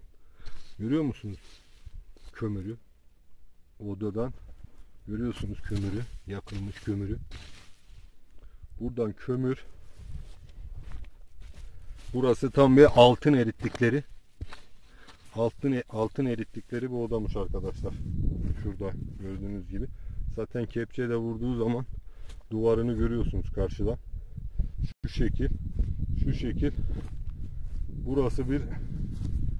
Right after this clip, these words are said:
altın erittikleri odaymış arkadaşlar. Gördüğünüz gibi. Kömürü görüyorsunuz. Kömürleri. Görüyorsunuz kömürleri.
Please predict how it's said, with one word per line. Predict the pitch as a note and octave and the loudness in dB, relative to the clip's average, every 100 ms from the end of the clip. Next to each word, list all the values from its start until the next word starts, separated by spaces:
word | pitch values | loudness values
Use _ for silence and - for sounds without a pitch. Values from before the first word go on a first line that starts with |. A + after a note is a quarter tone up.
| - - - - - | -4 -6 -6 -6 -4
altın | A#2 A#2 A#2 - C#3 | 0 0 -2 -2 0
erittikleri | B2 A2 A#2 - A#2+ A#2+ | 0 -2 -6 -6 -4 -2
odaymış | C3+ A#2 A#2 G#2+ G#2 | 0 0 0 0 -4
arkadaşlar. | F#2 G2 F#2 F2 - - - - - - - - - - - - - - - - - - - - - - - | -6 -6 -8 -10 -12 -14 -14 -14 -14 -14 -14 -12 -10 -10 -12 -12 -10 -10 -12 -16 -18 -18 -20 -20 -20 -14 -4
Gördüğünüz | G#2+ G#2+ G2+ G2+ F#2 | 0 0 0 -2 -2
gibi. | F#2+ F2+ - - - - - - - | -6 -8 -10 -16 -14 -14 -14 -12 -8
Kömürü | - G#2+ A2+ A#2+ | -4 -2 0 0
görüyorsunuz. | B2+ B2+ C3 - G2 F2 - - - - - - - - | 0 0 -2 -4 -6 -8 -10 -14 -16 -14 -14 -14 -16 -14
Kömürleri. | - G#2 G#2 G2 F#2+ - - - - - - - - - - - - - - - - - - - - - - - - - - - - - - - - - - - - - - - - - - - - - - G#2+ | -8 -4 -2 -2 -2 -4 -6 -12 -16 -14 -12 -10 -6 -2 0 -2 -4 -6 -4 -4 -4 -4 -2 -2 -2 -4 -4 -4 -2 -2 -2 -6 -10 -12 -12 -12 -12 -10 -8 -6 -6 -6 -12 -16 -16 -14 -12 -12 -12 -14 -12 -4
Görüyorsunuz | A#2 C#3+ - A2+ - | 0 0 0 -4 -4
kömürleri. | G#2+ G#2 G#2+ A2 G#2 | -2 0 4 4 2